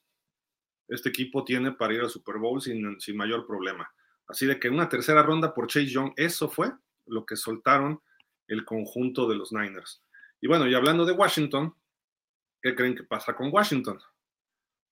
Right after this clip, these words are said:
Pues Washington deja ir a Montez Sweat también y se va a Chicago. O sea, pierdes a tus dos rushers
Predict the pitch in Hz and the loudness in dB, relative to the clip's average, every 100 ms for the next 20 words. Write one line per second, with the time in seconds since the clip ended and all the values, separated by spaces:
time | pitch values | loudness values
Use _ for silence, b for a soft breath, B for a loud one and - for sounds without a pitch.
0 | _ - 135 131 135 127 113 117 123 117 | _ -6 -2 0 0 0 -2 -2 0 2
1 | 131 131 110 107 135 - 151 - 156 160 | 2 2 0 -2 -2 2 0 0 0 4
2 | 185 185 - - 107 107 120 - 135 160 | 4 2 -4 -12 -8 -4 -2 -2 2 2
3 | 175 - _ _ _ _ _ _ _ _ | 0 -6 _ _ _ _ _ _ _ _
4 | - 127 139 - 185 190 175 147 139 131 | -6 0 0 6 6 6 2 0 0 2
5 | 165 151 160 180 190 208 240 - | 2 2 0 0 0 0 -2 -8